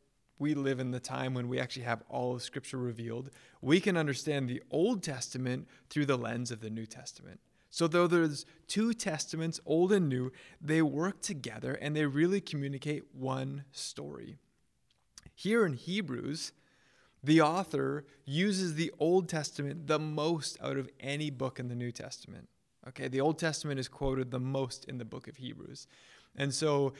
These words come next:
he is using the Old Testament to explain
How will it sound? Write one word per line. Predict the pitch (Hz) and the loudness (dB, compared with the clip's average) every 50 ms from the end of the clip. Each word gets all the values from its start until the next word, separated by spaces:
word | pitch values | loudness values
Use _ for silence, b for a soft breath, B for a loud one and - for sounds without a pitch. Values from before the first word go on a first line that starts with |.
| B B | B B
he | B 151 165 180 180 180 123 | B 0 2 4 4 4 4
is | 151 151 127 117 | 4 2 2 0
using | 120 123 135 160 208 226 240 233 196 180 190 175 160 | -2 -2 0 2 4 4 6 4 4 4 2 2 2
the | 151 151 | 2 2
Old | 143 139 135 | 2 2 0
Testament | 139 147 135 127 - - 139 131 131 127 | 0 -2 -4 -4 -4 -6 -6 -6 -6 -8
to | - 131 | -8 -8
explain | 120 - - - - - - 131 131 127 131 131 131 131 135 131 | -8 -6 -6 -8 -8 -6 -6 -4 -4 -2 -2 -4 -4 -4 -6 -8